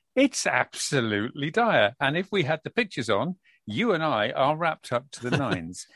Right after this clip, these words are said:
Speaker 2: Yes,
Speaker 1: John,
Speaker 2: we are.
Speaker 1: it's, um, it, it's weather, but not as we know it. <laughs>
Speaker 2: That's right. That's right. Absolutely right, Andrew. Yeah. And it's only fair that we start talking about, uh, what was happening exactly twelve months ago today. We talk about the British weather.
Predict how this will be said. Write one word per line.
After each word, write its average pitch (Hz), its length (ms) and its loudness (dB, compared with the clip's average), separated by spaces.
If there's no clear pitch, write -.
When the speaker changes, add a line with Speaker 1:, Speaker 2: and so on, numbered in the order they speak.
Speaker 2:
Yes, 135 160 2
Speaker 1:
John, 202 200 6
Speaker 2:
we 120 40 2
are. 120 220 -2
Speaker 1:
it's, - 400 -4
um, 175 380 2
it, 180 160 -4
it's 135 240 -2
weather, 147 440 2
but 110 180 -4
not 135 160 -2
as 147 140 -6
we 139 100 -2
know 147 220 0
it. - 280 2
<laughs> - 140 -18
Speaker 2:
That's 139 340 -4
right. 143 280 -4
That's - 240 -4
right. 123 120 -6
Absolutely 143 600 2
right, 139 240 6
Andrew. 101 320 0
Yeah. 127 180 2
And 127 160 2
it's 160 160 2
only 196 220 4
fair 123 360 4
that 123 120 0
we 120 100 -4
start 151 400 -2
talking 113 480 -4
about, 127 440 0
uh, 131 300 2
what 156 180 0
was 127 140 -4
happening 139 320 0
exactly 127 400 0
twelve 127 360 0
months 127 280 -2
ago 123 240 2
today. 117 380 2
We 107 100 -2
talk 196 320 4
about 190 400 2
the 160 60 -6
British 160 360 -4
weather. 143 360 2